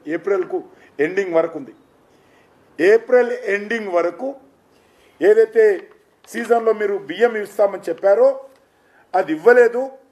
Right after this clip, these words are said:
ఇవ్వండి అని చెప్పి మేమందరం అడిగాం తప్ప ఇదేదో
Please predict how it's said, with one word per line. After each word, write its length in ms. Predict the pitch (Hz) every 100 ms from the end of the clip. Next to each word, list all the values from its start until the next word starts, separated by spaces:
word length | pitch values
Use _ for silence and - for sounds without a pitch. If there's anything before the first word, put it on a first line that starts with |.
| _ _ _ _ -
ఇవ్వండి 400 | 160 190 277 269 262
అని 120 | 247 233
చెప్పి 260 | 233 240 220 185 - _ _ _ _ -
మేమందరం 420 | 190 202 202 190 180
అడిగాం 280 | 180 180 170
తప్ప 160 | 151 151 226 262 - _ _ _ _ -
ఇదేదో 240 | 214 226